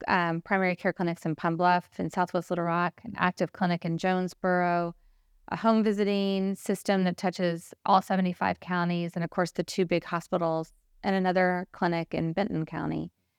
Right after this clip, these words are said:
So we're trying to be as close to kids as we can. Our ultimate aim would be to be within sixty miles of every child. And it's not because we wish to own and operate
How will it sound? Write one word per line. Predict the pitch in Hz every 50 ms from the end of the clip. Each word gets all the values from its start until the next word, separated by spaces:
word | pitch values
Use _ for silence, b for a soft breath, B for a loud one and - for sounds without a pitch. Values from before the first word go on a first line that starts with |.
| _ _ _ _ _ _ _ _ _
So | - 226 220
we're | 233 226
trying | - - 277 294 294 294
to | 277 233
be | 233 226 214 208 - - _ _ _ _ -
as | - 202 -
close | - - 226 208
to | - 226
kids | 208 - 220 202 180
as | 190 180 -
we | 180 165
can. | - - 196 185 175 175 202 233 262 285 302 - _ _ _ - - - - - -
Our | 185 185 -
ultimate | - 196 190 - 208 185 175
aim | - 170 170 180
would | 190 190 175
be | 180 185 180 175 175 - _ _
to | - -
be | - 185 175
within | 175 - 180 170 170
sixty | - - 196 - - - - 180
miles | 170 170 165 165 170 170 160 -
of | 165 170
every | 165 160 165 160
child. | - - - 160 160 160 165 185 196 214 208 - _ - - _ _ _ _ _ _
And | - 196
it's | 196 - -
not | 233 240 269 254 -
because | - 254 240 - - - 220 220 208 214 196
we | 208 214 202
wish | 196 196 185 - -
to | - - -
own | - 196 190 185
and | 190 185 175
operate | 175 190 - 190 185 175 175 170 160